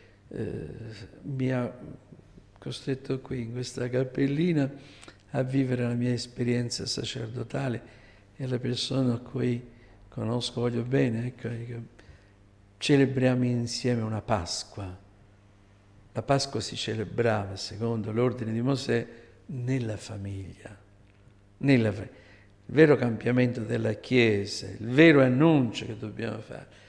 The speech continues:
è questo passaggio da una rappresentazione anche scenografica, no? Di celebrazioni, così,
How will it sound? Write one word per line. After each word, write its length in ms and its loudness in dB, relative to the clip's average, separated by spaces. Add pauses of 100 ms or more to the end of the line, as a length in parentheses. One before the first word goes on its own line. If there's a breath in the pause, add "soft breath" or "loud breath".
(160 loud breath)
è 160 -8
questo 380 -6
passaggio 960 -6 (640 soft breath)
da 160 6
una 220 8
rappresentazione 1400 4
anche 280 0
scenografica, 840 2
no? 440 -2 (100)
Di 100 0
celebrazioni, 1300 0
così, 480 -6